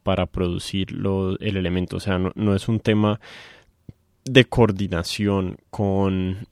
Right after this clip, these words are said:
alguna comunidad metida en la mitad del Chocó del Nariño para que nos saquen un,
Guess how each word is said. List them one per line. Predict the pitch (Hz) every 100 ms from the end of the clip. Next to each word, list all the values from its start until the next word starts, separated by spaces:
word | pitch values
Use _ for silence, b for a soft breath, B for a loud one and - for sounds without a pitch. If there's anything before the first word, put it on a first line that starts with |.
| _
alguna | 98 92 87 92 95 92 92 92 90 92 95 92 95
comunidad | - 107 104 98 85 85 85 90
metida | 92 95 - 101
en | 95
la | 95
mitad | 95 85 90
del | 90 98 92
Chocó | 95 - 95 90
del | 95
Nariño | 95 85 87 87
para | - 95
que | 92
nos | 90 87
saquen | - 87 92 90
un, | 92 92